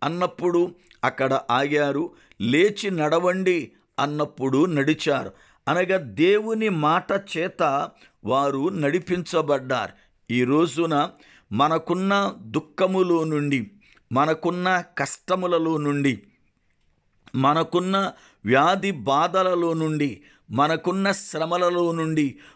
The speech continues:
మనం కూరుకుపోయిన పాపములో నుండి మనలను బయటకు నడిపించగలిగినది దేవుని మాటే. ఆ మాట ద్వారానే దేవుడు సర్వ సృష్టిని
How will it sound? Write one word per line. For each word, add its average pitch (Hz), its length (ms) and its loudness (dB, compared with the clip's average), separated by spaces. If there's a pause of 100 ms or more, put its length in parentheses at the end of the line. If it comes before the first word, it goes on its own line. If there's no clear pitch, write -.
(120)
మనం 175 540 0 (200)
కూరుకుపోయిన 190 1160 2 (220)
పాపములో 170 680 0
నుండి 147 440 -4 (340)
మనలను 165 560 2
బయటకు 196 640 0
నడిపించగలిగినది 165 1800 0 (280)
దేవుని 147 640 4
మాటే. 123 680 2 (440)
ఆ 143 220 4
మాట 190 380 2
ద్వారానే 190 920 0
దేవుడు 170 800 0 (240)
సర్వ 214 580 0
సృష్టిని 185 800 -4